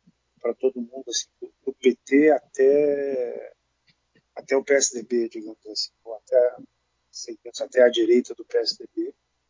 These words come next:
as forças políticas estão tentando voltar a ter algum tipo de, de proeminência. Isso dificulta a unidade, né? Porque cada um tá buscando o seu próprio protagonismo nesse momento e não a constituição de uma, de uma unidade política.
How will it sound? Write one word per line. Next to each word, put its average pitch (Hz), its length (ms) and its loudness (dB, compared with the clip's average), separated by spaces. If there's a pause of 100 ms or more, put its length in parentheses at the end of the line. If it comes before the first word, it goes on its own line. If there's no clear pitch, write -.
(140)
as 123 120 -6
forças - 380 -2
políticas 139 340 -4
estão 147 160 -2
tentando 147 420 -8
voltar 165 600 -2
a - 40 -14 (120)
ter 156 100 4
algum 151 240 4
tipo 147 500 -8
de, 151 340 -6
de - 100 -20
proeminência. 127 720 -4 (580)
Isso 294 280 8
dificulta - 680 2
a 131 40 2
unidade, 110 560 -8
né? 123 100 -14
Porque 117 180 -20
cada 117 300 -10
um 123 160 -14
tá - 140 -10
buscando - 640 -6
o - 180 -20
seu - 200 -8
próprio - 280 -2
protagonismo 143 720 -2
nesse 139 240 -8
momento 147 420 -6 (460)
e 156 80 6
não 139 260 4
a 147 80 -2
constituição 135 840 -6
de 135 100 -14
uma, 139 400 -8 (480)
de - 80 -14
uma 127 200 0
unidade 123 480 4
política. - 400 -16